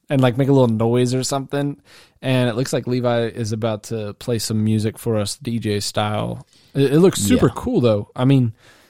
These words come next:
Speaker 1: it looks all, like, futuristic. I don't even know.
Speaker 2: Yeah.
Speaker 1: Where, where'd you get this thing?
Speaker 2: The internet.
Speaker 1: <laughs> The internet, just
Speaker 2: You can
Speaker 1: the
Speaker 2: buy,
Speaker 1: net?
Speaker 2: you can get anything on the internet.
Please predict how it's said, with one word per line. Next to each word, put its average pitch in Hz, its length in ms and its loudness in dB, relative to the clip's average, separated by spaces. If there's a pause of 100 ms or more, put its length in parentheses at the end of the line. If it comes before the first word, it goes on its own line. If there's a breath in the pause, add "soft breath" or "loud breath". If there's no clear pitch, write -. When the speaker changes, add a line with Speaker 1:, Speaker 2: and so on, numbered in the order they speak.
(160 soft breath)
Speaker 1:
it - 60 -6
looks 156 160 -2
all, 185 100 4
like, 127 200 0
futuristic. - 580 -2
I 127 40 -2
don't 147 80 2
even 165 120 4
know. 160 140 0
Speaker 2:
Yeah. 107 140 2
Speaker 1:
Where, 92 100 0
where'd 214 180 0
you 170 80 -8
get - 240 -12
this - 160 -16
thing? 107 280 -16 (920)
Speaker 2:
The 98 220 -2
internet. 90 360 -2 (160)
Speaker 1:
<laughs> - 140 -20
The 131 120 -4
internet, - 420 0 (100)
just 107 180 0
Speaker 2:
You 113 60 4
can 117 80 4
Speaker 1:
the 110 60 4
Speaker 2:
buy, 113 80 4
Speaker 1:
net? 117 140 0
Speaker 2:
you 131 80 4
can 139 100 6
get 117 180 4
anything 104 400 2
on 95 140 -2
the 78 80 -4
internet. 104 340 -6